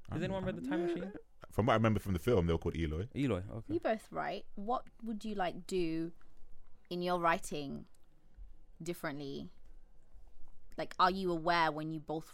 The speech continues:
Speaker 3: write that you're writing under sort of a, a masculine gaze? I don't know. N-, like a
Speaker 2: Writing as a man.
Speaker 3: Yeah, do you know, like, you're just writing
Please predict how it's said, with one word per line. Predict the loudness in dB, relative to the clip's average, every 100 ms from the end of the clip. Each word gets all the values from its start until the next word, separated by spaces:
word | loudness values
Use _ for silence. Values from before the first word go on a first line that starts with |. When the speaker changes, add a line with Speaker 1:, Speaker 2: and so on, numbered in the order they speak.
| -2
Speaker 3:
write | 0 0 -4
that | -4 -2
you're | -4 -2
writing | 0 0 -4 -6 -6 -6 -8 -12 -14 -12 -8 -8 -10 -16 -16 -18 -16 -14 -14 -18 -20 -20 -16 -14 -14 -16 -18 -10
under | -6 -6 -4 -4 -4 -6 -10
sort | -12 -12
of | -12 -10
a, | -10 -10 -10
a |
masculine | -8 -8 -6 -8 -6 -8 -8 -8 -10 -12 -18 -18 -16 -12 -10 -10 -14 -14 -12 -12 -10
gaze? | -10 -8 -10 -8
I | -6
don't | -6
know. | -8 -10 -14 -10
N-, | -8 -8
like | -4
a | -4 -4 2
Speaker 2:
Writing | 6 8 6
as | 4
a |
man. | 4 2 0 -8 -14 -10 -4
Speaker 3:
Yeah, | 4 8 10 10
do | 10 4
you |
know, | 2
like, | 0 0
you're |
just | -4 -2 6
writing | 8 8 6 0